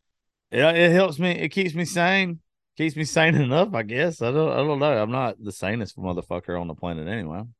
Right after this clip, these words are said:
Um, like y'all couldn't tell from all previous episodes of how fucking delusional I try to stay. Uh, <laughs> but anyway, um, you know, I, I'm tired of missing those opportunities. I'm tired of missing those moments.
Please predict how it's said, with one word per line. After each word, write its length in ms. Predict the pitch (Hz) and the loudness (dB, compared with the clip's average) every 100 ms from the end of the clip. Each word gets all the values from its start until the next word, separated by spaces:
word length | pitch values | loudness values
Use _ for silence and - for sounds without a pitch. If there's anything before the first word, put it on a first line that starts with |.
| _ _ _ _ _ _ - | _ _ _ _ _ _ -6
Um, 420 | 90 87 82 73 104 _ _ - | -2 0 -2 -6 -18 _ _ -4
like 220 | 95 95 | -4 0
y'all 120 | 101 | 0
couldn't 280 | 90 95 87 | 0 -4 -4
tell 260 | 87 92 87 | -2 0 0
from 220 | - 85 | -4 -6
all 240 | 82 87 | -2 -2
previous 500 | 80 90 85 82 82 | -2 -4 -4 -4 -4
episodes 560 | 87 87 90 85 85 82 | -6 -8 -8 -4 -4 -4
of 60 | 85 | -4
how 160 | 85 | -4
fucking 400 | 85 98 90 82 | -4 -6 -6 -6
delusional 580 | 80 80 104 82 80 80 | -6 -4 -4 -4 -8 -8
I 160 | 78 80 _ _ | -8 -10 _ _
try 160 | - 80 | -8 -6
to 60 | 73 | -6
stay. 300 | - 78 113 _ _ _ _ _ | -8 -8 -10 _ _ _ _ _
Uh, 380 | 92 95 92 85 - _ _ | 0 2 4 0 -4 _ _
<laughs> 280 | _ _ - | _ _ -6
but 280 | 113 156 | 0 2
anyway, 680 | 135 151 165 127 95 90 104 127 - _ _ _ _ _ _ - | 2 2 2 0 0 0 -2 -6 -16 _ _ _ _ _ _ -6
um, 580 | 101 107 98 92 85 73 _ _ _ _ _ _ _ _ _ - | 0 2 2 0 -6 -12 _ _ _ _ _ _ _ _ _ -6
you 80 | 120 | 0
know, 100 | 135 | 2
I, 320 | 135 123 131 - | 2 0 -2 0
I'm 220 | 127 170 | 2 2
tired 280 | 165 160 147 | 2 2 2
of 80 | 117 | 0
missing 320 | 117 101 87 | -4 -6 -8
those 200 | 87 76 | -6 -2
opportunities. 840 | 80 71 71 71 67 53 - - _ - | -4 -4 -10 -12 -14 -16 -20 -20 _ -12
I'm 140 | 101 | -10
tired 260 | 98 120 113 | -4 0 0
of 80 | 101 | 0
missing 400 | 107 92 92 90 | -2 -4 -6 -4
those 240 | 90 78 | -4 -4
moments. 600 | 85 82 76 76 - - | -6 -6 -6 -12 -18 -20